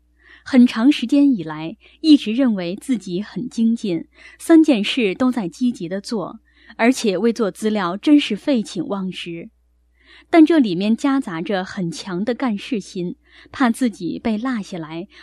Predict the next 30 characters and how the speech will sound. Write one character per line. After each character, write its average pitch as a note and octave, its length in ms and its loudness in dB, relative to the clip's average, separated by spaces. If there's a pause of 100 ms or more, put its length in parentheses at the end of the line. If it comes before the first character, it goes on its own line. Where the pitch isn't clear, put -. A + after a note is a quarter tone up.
当 D#4+ 220 4
不 B3 140 -2
成 F#3+ 360 -6
正 B3 240 2
法 E3 200 -14
时 F#3+ 240 -10
期 B3 260 -4
的 G3+ 220 -10
大 G#3 240 -8
法 F3+ 200 -14
弟 G3+ 240 -6
子。 - 380 -14 (760)
这 F4 140 8
是 A3+ 160 2
多 D#4+ 180 6
么 C#4+ 160 8
可 F3 300 -6
怕 C4 260 -4
的 E3+ 160 -8
私 - 300 -6
心 G#3 360 -4
啊！ - 220 -10 (840)
此 C4+ 260 4
心 F4 300 6
不 G#3 160 -4
去， G3+ 340 -2
谈 B3 340 4
何 C4+ 200 0
圆 F#3 260 -4
满？ G#3 380 0